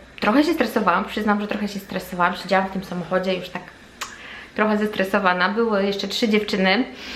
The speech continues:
e, i no to tak jest, udziela się taki, e, delikatny stres,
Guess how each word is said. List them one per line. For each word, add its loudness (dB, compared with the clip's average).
e, 6
i 2
no 2
to -2
tak 2
jest, 2
udziela 2
się -14
taki, -12
e, -2
delikatny -4
stres, 2